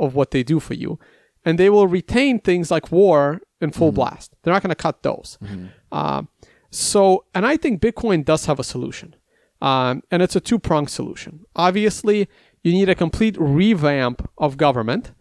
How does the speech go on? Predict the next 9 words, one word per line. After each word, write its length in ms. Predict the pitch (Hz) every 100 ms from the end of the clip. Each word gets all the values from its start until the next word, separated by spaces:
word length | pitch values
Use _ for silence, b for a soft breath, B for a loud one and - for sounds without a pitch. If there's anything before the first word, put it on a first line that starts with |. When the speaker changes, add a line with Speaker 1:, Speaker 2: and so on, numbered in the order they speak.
| _ _ -
Speaker 1:
I 100 | 147
do 140 | 139
believe 360 | 175 175 170 185
that 140 | 160 -
some 320 | - 170 175
government 360 | 156 156 165
services 640 | - 151 143 143 - 135 -
are 160 | - 135
needed, 460 | 160 190 117 175